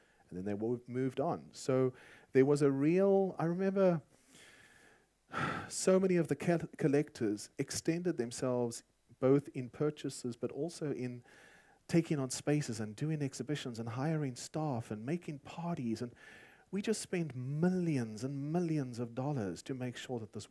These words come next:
worked. Um, now, of course, the community benefit from it greatly. Uh, a place that, to a large extent, was, somebody used this word yesterday, a cultural desert, has now become qu-,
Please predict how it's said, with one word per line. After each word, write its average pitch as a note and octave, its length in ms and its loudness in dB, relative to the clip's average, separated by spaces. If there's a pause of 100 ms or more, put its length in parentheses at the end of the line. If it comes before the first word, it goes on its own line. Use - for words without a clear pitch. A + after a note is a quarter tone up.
(120)
worked. - 460 -6 (960)
Um, A#2+ 540 -2 (240)
now, D3 360 2
of - 160 -2
course, - 220 -6
the G2+ 100 -8
community G#2+ 560 -8
benefit G2+ 480 -8
from F#2+ 200 -14
it F2+ 120 -16
greatly. G#2+ 720 -4
Uh, F2+ 400 -6
a - 40 -12
place G#2+ 420 -6
that, - 280 -10 (1000)
to A2 140 -8
a - 20 -4
large G#2 260 0
extent, G#2 400 -8
was, G2 340 -10
somebody G2+ 340 -10
used G2 240 -10
this - 180 -14
word F#2+ 200 -8
yesterday, G2+ 440 -4
a E2+ 40 -6
cultural - 400 -8
desert, G2 540 -4
has G#2 160 -18
now B2+ 160 -6
become D3 500 -10
qu-, - 120 -20